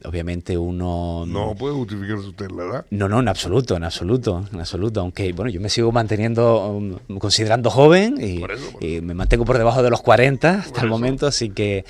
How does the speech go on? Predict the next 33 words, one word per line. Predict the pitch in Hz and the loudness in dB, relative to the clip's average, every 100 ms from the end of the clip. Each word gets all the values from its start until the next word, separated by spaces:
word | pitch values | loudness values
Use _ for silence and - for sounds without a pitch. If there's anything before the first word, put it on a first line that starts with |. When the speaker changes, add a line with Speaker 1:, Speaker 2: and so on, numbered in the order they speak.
| - | -8
Speaker 2:
No | 123 | 0
vale | 131 131 | 0 2
la | 123 | 2
excusa | 120 | 4
Speaker 1:
eh, | 110 104 | 6 6
Speaker 2:
de | |
la | 107 104 92 | 6 4 2
edad. | - - | -4 0
Speaker 1:
exactamente, | 120 - 113 110 98 95 | 2 2 2 2 0 2
pero | 120 143 | 4 6
bueno, | 170 175 170 | 6 2 2
yo | 117 | 2
creo | 127 131 | 4 4
que | 135 135 135 | 4 4 4
esta | - 135 | 0 -2
experiencia | 135 127 127 127 143 | 2 4 4 2 0
de | 139 | 0
dos | 95 | 0
años, | 98 165 | -2 -4
pues, | - - | -6 -10
ha | 92 | -6
servido | - 90 95 92 | -4 0 0 0
para, | 87 82 85 82 78 - - - _ | -2 -4 -4 -6 -10 -18 -20 -20 _
para | 95 87 80 78 78 78 | -2 0 -2 -2 -4 -4
aprender | 80 92 87 90 123 110 | -4 -4 -2 4 4 4
muchas | 101 101 95 | 0 -4 -4
cosas, | 147 - 170 180 - | -2 0 -2 -2 -2
para | 95 92 | -2 -2
aprender | 82 85 85 104 104 101 | -2 -4 -2 0 0 0
cosas | 110 107 98 | 0 0 2
buenas, | 147 156 170 165 - - - _ | 2 2 0 -2 -10 -20 -20 _
para | 107 98 95 92 87 87 85 | 2 4 4 2 0 -2 0
corregir | 113 104 - 156 151 110 | 0 0 -2 -2 -2 -4